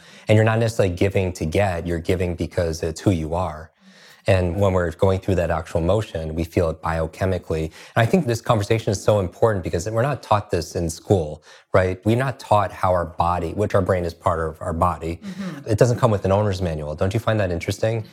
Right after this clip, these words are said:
Speaker 1: That we just react to things, we feel certain ways, but we're not really sure why those feelings are there. When I'm talking about intimate relationships, what makes you grow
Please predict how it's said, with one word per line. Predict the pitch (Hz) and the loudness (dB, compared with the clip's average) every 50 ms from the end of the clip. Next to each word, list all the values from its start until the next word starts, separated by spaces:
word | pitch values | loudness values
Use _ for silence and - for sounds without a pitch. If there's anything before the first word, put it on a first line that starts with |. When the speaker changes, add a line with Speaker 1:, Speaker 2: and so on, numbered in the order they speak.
| - - - - - | -20 -20 -20 -6 2
Speaker 1:
That | - 110 101 95 | 4 4 4 6
we | 101 107 | 4 4
just | 98 120 107 - - | 4 2 0 0 0
react | 101 98 92 90 90 92 95 - - | 2 2 2 4 2 0 0 -2 0
to | - 117 | -2 -2
things, | - - 98 92 90 87 85 | 0 2 0 2 0 0 -2
we | 85 82 | -2 -4
feel | - - - 107 110 110 110 | -4 0 2 2 4 2 2
certain | 110 - - 107 92 85 | 0 0 0 0 0 2
ways, | 85 95 107 107 95 82 | 0 0 0 0 -2 -2
but | - - | -2 -2
we're | 92 92 | 0 0
not | 95 98 104 107 | 0 -2 -2 0
really | 98 98 92 90 | 0 0 -2 -2
sure | 82 - - - 101 92 92 95 95 | -4 -6 -4 -2 0 0 2 0 0
why | 87 82 80 80 82 82 82 87 90 | -2 -2 -2 -2 -2 -2 -2 -2 -2
those | 87 90 87 85 | -2 -2 -4 -6
feelings | - - - 90 87 85 85 85 85 82 80 - - | -6 -4 -2 -2 -2 -2 -2 -2 -4 -4 -6 -8 -8
are | - 87 85 80 | -4 -2 -2 -2
there. | 80 82 87 92 92 87 78 76 - - - - - - - - - | 0 0 0 0 0 -4 -4 -6 -10 -12 -16 -20 -20 -20 -20 -8 0
When | - 98 104 | 2 4 4
I'm | 104 101 | 4 4
talking | - 123 113 107 | 2 2 2 2
about | 104 98 | 2 2
intimate | 95 98 95 - 107 92 | 0 -2 0 0 0 0
relationships, | 87 90 87 90 92 92 - - 90 - - 90 82 - - | 0 0 0 0 0 -2 -2 -4 -4 -2 0 -2 -2 -2 -2
what | - 92 85 | -2 0 0
makes | 90 87 87 - - | 0 -2 -2 -2 -2
you | 87 | -2
grow | 80 87 98 104 98 92 85 82 80 | 2 2 2 2 2 2 -2 -4 -8